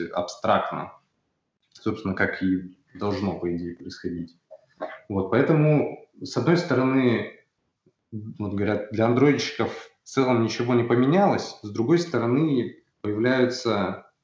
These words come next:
нек-, небольшие ограничения в процессе разработки, да, которые необходимо соблюдать, и они, э, как бы хорошие, то есть эти ограничения нужны,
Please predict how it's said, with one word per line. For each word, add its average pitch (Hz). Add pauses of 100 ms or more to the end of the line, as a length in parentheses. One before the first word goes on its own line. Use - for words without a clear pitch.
(880)
нек-, 120 (240)
небольшие 123
ограничения 123
в -
процессе 98 (380)
разработки, 107 (460)
да, 117
которые 110
необходимо 110
соблюдать, 104
и 104
они, 139 (720)
э, 57 (800)
как 90
бы 117
хорошие, 135
то -
есть -
эти 92
ограничения 110
нужны, 117